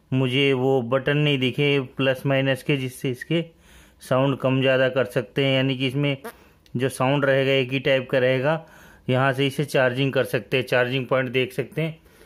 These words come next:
यहाँ पे दे रखे हैं। और कनेक्ट करने के लिए आपको यहाँ पे लाइट जल गई है, इंडिकेटर है लाइट, तो आप इसे ईजीली अपने मोबाइल से कनेक्ट करके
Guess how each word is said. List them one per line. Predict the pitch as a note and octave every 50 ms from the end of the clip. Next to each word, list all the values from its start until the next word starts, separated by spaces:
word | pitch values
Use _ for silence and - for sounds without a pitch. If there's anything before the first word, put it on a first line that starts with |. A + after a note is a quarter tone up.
| - - - _
यहाँ | B2 B2 B2 B2+
पे | A#2 - C3+
दे | B2 B2+ C3+
रखे | B2+ C3 B2+ - - D3
हैं। | D3 D3
और | C#3+ C3+ C3+ C3+ B2+ B2+ -
कनेक्ट | C3+ C3 C3 C3 - -
करने | - C#3 C3+ C3+ C3
के | A2 C#3
लिए | C3+ C3 C3 B2+
आपको | B2 A#2+ - - F3+ F#3 F3+ - - - - - - _ _ _
यहाँ | - B2 B2+ B2 B2+
पे | A#2 C#3 C3
लाइट | C3 B2+ B2+ C3 B2+
जल | A#2+ C3+ B2+ A#2+
गई | A#2 C3+ C3 B2+
है, | B2+ B2+ B2+
इंडिकेटर | C3 C3 B2 B2 A2+ B2+ B2+ A2+ C#3 B2+ A#2+
है | B2 B2 B2
लाइट, | C3 C3+ D3+ D#3+ D#3 - - - - - - - - _
तो | - A#2+
आप | A#2+ A#2 B2
इसे | C3 C3 - C#3+
ईजीली | C#3 C3+ B2 B2+ C3 C#3 C#3
अपने | B2+ A#2+ C3 C3+
मोबाइल | C3+ C3+ C3 B2 B2+ B2+ C3 B2
से | - D#3+
कनेक्ट | D3 - C#3+ C3 C3+ C3 - -
करके | D3 B2+ B2 - F3+ G3